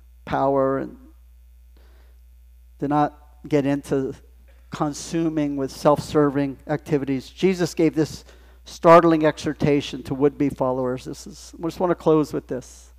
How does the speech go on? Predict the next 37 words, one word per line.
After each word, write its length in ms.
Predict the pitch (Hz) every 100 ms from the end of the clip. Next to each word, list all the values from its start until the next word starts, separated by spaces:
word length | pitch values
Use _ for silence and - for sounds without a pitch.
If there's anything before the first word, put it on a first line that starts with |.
| - - - -
He 80 | 151
said 280 | - 185 170
this, 240 | 180 -
it's 120 | 185
just, 280 | 202 180 - - -
if 120 | -
you 80 | 196
really 160 | 214
think 220 | - 208
about 320 | 220 160 165 165
it, 140 | 160
it's, 280 | 160 - - - - - - - - - - -
it's 320 | - 175 -
really 300 | 165 190 190
stunning. 560 | 156 - 196 190 160 127
It 100 | 135
should 240 | - -
set 300 | - 196 196
you 40 | 170
back 320 | 175 175 -
on 80 | 170
your 120 | 160
seat 260 | - 165 160
a 60 |
little 240 | 143 139 131
bit. 300 | 139 131 - - - - - - - - - - - - - - - - -
Jesus 320 | - 208 220
said, 240 | - 175 160
"Suppose 500 | - - 220 233 170
one 220 | 220 240
of 140 | 202
you 120 | 196
wants 440 | 185 180 196 202 -
to 120 | 185
build 280 | 156 175 170
a 80 | 160
tower. 600 | 170 135 123 107 104